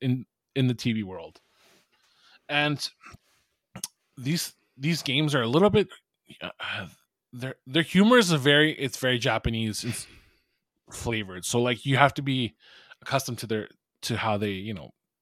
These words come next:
speak to people, how they react to women.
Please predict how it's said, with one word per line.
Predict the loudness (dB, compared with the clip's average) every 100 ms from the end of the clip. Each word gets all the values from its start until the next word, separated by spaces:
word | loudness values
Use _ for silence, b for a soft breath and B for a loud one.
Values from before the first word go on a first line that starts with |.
| _ _ _ _ -16
speak | -14 -14 -18
to | -20
people, | -18 -20 -18
how | -16 -14
they | -16 -18 -12
react | -8 -8 -12 -16
to | -8
women. | -6 -2 -2 -2 -6